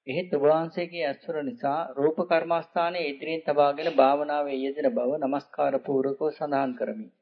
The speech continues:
ආනාපානී-, ආනාපානයේ ප්‍රශ්වාසයේ ගෙවෙන විට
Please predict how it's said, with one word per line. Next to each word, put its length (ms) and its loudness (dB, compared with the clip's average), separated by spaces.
ආනාපානී-, 800 2
ආනාපානයේ 800 0
ප්‍රශ්වාසයේ 760 -2
ගෙවෙන 340 -2
විට 220 -6